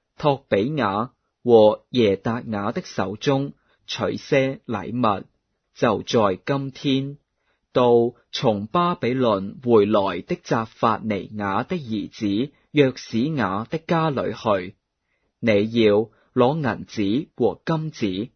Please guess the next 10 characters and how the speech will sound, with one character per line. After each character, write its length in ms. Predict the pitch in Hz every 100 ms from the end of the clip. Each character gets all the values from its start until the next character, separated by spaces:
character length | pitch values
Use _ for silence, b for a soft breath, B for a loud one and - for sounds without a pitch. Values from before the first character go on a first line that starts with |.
| _ _ _ -
做 300 | 131 101 104
一 40 |
頂 540 | 135 - 101 92 101
冠 280 | 127 160 160
冕， 480 | 151 120 101 104 143 _ _ _ -
戴 280 | 127 107 104
在 180 | - 104 98 - -
大 260 | 127 113
司 260 | 110 165 165
祭 420 | - 104 92 92